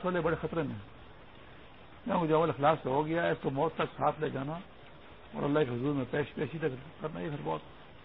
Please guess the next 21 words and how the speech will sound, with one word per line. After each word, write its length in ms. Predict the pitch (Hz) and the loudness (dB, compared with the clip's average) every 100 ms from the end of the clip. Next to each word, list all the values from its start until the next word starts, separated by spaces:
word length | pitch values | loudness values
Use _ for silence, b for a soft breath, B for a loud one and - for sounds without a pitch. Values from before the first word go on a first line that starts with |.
| - - - - - - - - - - | -18 -18 -18 -18 -18 -18 -18 -18 -16 -4
مشکل 320 | 226 190 180 - | -2 0 -2 -4
بات 260 | - - - | -6 -8 -16
ہے، 40 | - - - - - - - - - | -16 -16 -16 -16 -18 -16 -18 -16 -10
خطرہ 340 | 151 156 160 139 | -2 2 2 2
عظیم 220 | 135 147 | 0 -2
میں 220 | 123 101 | -2 -6
ہے۔ 80 | 117 - - - - - - - - - - - - - - - - - - - - - - - - - - - - - - - - - | -10 -14 -16 -18 -18 -18 -18 -18 -18 -18 -18 -18 -18 -18 -18 -18 -18 -18 -18 -18 -18 -18 -18 -18 -18 -18 -18 -18 -18 -18 -18 -18 -16 0
والعمل 420 | 175 160 156 156 | 6 8 8 6
بغیر 320 | 147 151 151 143 | 6 8 6 4
نی-، 480 | 147 160 147 175 151 | 0 -2 -4 -4 -2
والعمل 360 | 147 151 156 | 0 0 2
بغیر، 480 | 147 147 151 156 156 139 151 151 156 151 | 4 4 2 -2 -4 -2 0 -2 -2 0
والعمل 380 | 151 156 160 151 | 2 2 0 0
بغیر 220 | 135 147 160 190 - - - - - - - - - - - - - | 2 2 0 -4 -10 -18 -18 -16 -16 -16 -18 -18 -18 -18 -18 -16 -6
نیت 320 | 151 165 165 | 0 2 2
نہ 120 | 156 | 2
نام، 320 | 135 143 180 208 - - - - - - - 220 | 4 6 4 2 -10 -16 -18 -18 -18 -18 -10 0
والنیت 400 | 151 156 170 156 | 2 2 2 0
بغیر 240 | 143 151 | 2 4
اخلاص 320 | 151 143 139 | 4 4 2
میں 80 | 151 | 2